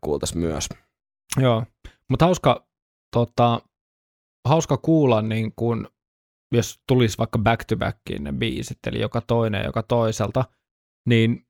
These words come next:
Speaker 2: mut yli-, ylipäätään, et kun vetää siinä hetkessä ja samoilla soundeilla
Speaker 1: Niin.
Speaker 2: ja kaikkea, et miltä se vaikuttaa tai miltä se kuulostaa ja tuntuu.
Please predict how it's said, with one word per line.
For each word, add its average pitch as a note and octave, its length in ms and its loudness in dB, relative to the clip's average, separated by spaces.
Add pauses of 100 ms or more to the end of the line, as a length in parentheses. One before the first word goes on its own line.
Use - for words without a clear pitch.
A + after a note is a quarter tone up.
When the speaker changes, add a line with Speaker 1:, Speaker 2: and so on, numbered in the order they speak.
(100)
Speaker 2:
mut B2 160 2
yli-, D3 260 4
ylipäätään, C3 760 2 (460)
et G#2 120 0 (160)
kun A#2+ 300 -4 (680)
vetää B2 260 4
siinä C3+ 300 2
hetkessä A#2 520 0
ja G2+ 120 4
samoilla A2+ 440 2
soundeilla G#2+ 840 0 (100)
Speaker 1:
Niin. F#2+ 240 4
Speaker 2:
ja A#2+ 80 -4
kaikkea, A2+ 360 2
et - 100 -4
miltä A#2 240 4
se A2+ 280 0 (360)
vaikuttaa A2+ 680 0
tai A#2+ 180 0
miltä A#2+ 220 0
se B2+ 100 2
kuulostaa A#2 640 0
ja G#2 60 2
tuntuu. G#2+ 520 0